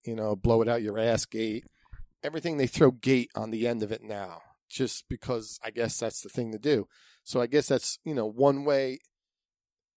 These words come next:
cyber nine eleven got a name,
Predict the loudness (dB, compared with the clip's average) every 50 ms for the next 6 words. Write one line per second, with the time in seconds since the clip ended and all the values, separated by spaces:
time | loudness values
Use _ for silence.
0 | _ -14 -10 -2 2 4 4 6 4 4 0 -4 -6 -6 -6 -6 -4 -4 -6 -8
1 | -8 -2 0 0 0 0 -2 -4 -6 -8 -12 _ _ -2 0 0 0 0 -2 -4
2 | -4 -2 -2 0 -2 -2 -4 -6 -12 -14